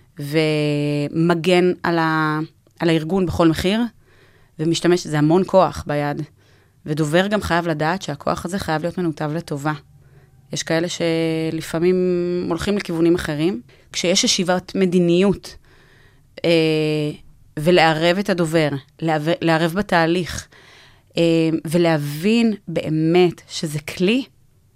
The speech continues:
אני יכולה להגיד לך אתמול שהיה לי, הייתה פגישה, אה, יש עכשיו איזשהו דיון,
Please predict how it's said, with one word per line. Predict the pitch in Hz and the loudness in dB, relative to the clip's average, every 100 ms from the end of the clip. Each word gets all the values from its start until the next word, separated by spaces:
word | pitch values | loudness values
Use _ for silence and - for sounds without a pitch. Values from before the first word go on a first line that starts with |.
| _ _ _ _ - | _ _ _ _ -12
אני | 147 | -8
יכולה | 147 165 | 0 2
להגיד | 165 | 2
לך | 175 - | -4 -10
אתמול | - 156 170 175 | -6 0 2 0
שהיה | - 147 135 131 127 135 156 | -4 -6 -6 -8 -8 -6 -2
לי, | 160 156 143 139 139 147 _ _ - | 0 0 0 0 -2 -4 _ _ -16
הייתה | - | -8
פגישה, | 160 139 - 175 254 - _ - - - - - - - - - - - - - | -8 -6 -6 -6 -8 -16 _ -20 -18 -18 -18 -20 -20 -18 -18 -18 -20 -20 -20 -2
אה, | 175 170 165 165 165 165 160 160 160 160 160 - | 2 4 4 2 2 2 0 0 0 0 -2 -2
יש | 202 214 | -6 -6
עכשיו | 202 190 | -6 -4
איזשהו | 190 240 | -2 -2
דיון, | 180 165 165 254 269 | -2 -2 0 2 2